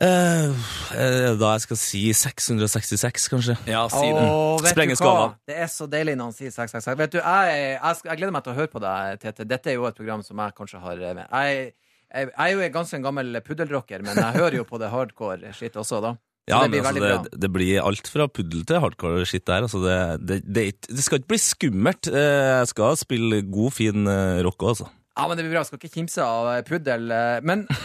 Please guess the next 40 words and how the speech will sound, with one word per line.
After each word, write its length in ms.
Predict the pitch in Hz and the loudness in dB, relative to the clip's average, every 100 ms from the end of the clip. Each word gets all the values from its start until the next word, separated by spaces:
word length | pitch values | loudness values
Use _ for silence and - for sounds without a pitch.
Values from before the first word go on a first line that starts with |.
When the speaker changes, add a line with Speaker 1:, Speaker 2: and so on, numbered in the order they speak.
| 262 | 0
Speaker 1:
<laughs> 400 | - 185 - - | 0 -6 -6 -4
Speaker 3:
jeg 100 | 180 | -4
synes 220 | - 226 - | -4 -6 -6
jo 80 | |
det 80 | 185 | -6
er 60 | 190 | -6
så 100 | 180 175 | -6 -6
mye 220 | 170 156 139 127 120 | -2 2 2 2 0
festlig 380 | - 170 - 127 | -4 -14 -6 -2
nytt, 320 | 135 - - | -2 -4 -6
eh, 540 | 110 107 110 110 113 117 | -2 0 0 0 0 0
norsk 480 | 135 175 - - _ - | 0 -2 -6 -14 _ -10
som, 300 | 110 104 92 | -8 -6 -6
eh, 300 | 87 85 82 - | -8 -6 -6 -4
kommer. 400 | 110 110 98 - _ - | -2 0 -2 -6 _ 2
Speaker 1:
Ja. 140 | 120 - _ _ - 131 | 2 2 _ _ -4 -2
Speaker 3:
Eh, 880 | 127 123 120 117 113 110 110 110 107 | -2 -2 -4 -2 -2 0 0 -2 -2
jeg 200 | 143 127 | -4 -4
var 460 | 156 147 131 117 110 | -2 0 0 -2 -6
for 120 | 120 | -10
ikke 120 | 123 113 | -14 -8
så 60 | |
lenge 120 | 123 120 | -8 -6
siden 120 | 104 | -8
og 40 | - | -10
så 80 | |
et 60 | 110 | -8
band 120 | 117 | -8
som 80 | 107 | -8
heter 120 | 107 | -12
Feleth 520 | - 165 175 143 110 - _ | -6 -2 -2 -2 -8 -14 _
i 80 | 113 | -18
Finnmark. 440 | 123 123 113 - _ | -10 -6 -6 -8 _
Har 60 | 110 | 0
du 60 | |
Speaker 1:
Mm. 60 | 117 131 | 4 4
Speaker 3:
hørt 100 | 113 | 2
om 140 | 104 | 0
de? 220 | 131 123 - - | 0 -2 -4 -10
Speaker 1:
Freleth. 580 | - 147 190 190 143 - | -2 4 4 4 0 -6